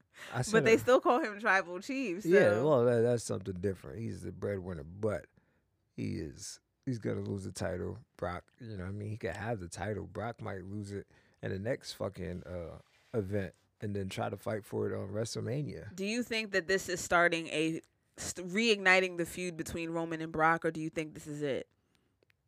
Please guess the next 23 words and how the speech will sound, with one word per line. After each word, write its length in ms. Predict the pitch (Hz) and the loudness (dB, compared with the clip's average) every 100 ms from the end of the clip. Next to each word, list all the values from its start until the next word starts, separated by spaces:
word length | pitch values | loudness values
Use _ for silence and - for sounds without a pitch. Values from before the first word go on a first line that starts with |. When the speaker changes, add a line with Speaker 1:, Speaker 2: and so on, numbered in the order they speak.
| - | -8
Speaker 2:
Uh, 800 | 110 98 101 98 90 101 92 90 101 | -6 -4 -6 -6 -8 -8 -8 -8 -4
where 200 | 113 127 127 | 0 0 0
I 40 | |
feel, 500 | - 120 120 117 113 - _ _ _ - | -2 2 6 6 2 -4 _ _ _ -10
I, 140 | 110 - - | -10 -12 -10
what 260 | 123 104 98 _ | -2 0 -2 _
I 280 | 104 117 131 | -6 -4 -4
feel, 560 | - - 98 80 87 107 _ _ - | -6 -8 -8 -6 -10 -12 _ _ -18
I 60 | 120 | -16
could 160 | - 123 | -14 -12
be 100 | 104 | -8
wrong. 340 | 87 78 98 - _ _ _ _ _ _ _ | -6 -8 -10 -16 _ _ _ _ _ _ _
Uh, 400 | 107 101 92 82 - 143 | -8 -6 -6 -8 -10 -6
your 120 | 117 | 0
man 220 | 113 107 | 0 2
Roman 320 | 107 104 98 | 0 0 -2
wants 220 | 95 98 | -6 -8
to 80 | 95 85 | -10 -12
step 320 | - 104 90 | -8 -6 -6
in 60 | 95 | -8
the 60 | 85 | -8
realm 340 | 85 87 82 | -8 -8 -10
of 140 | 80 | -12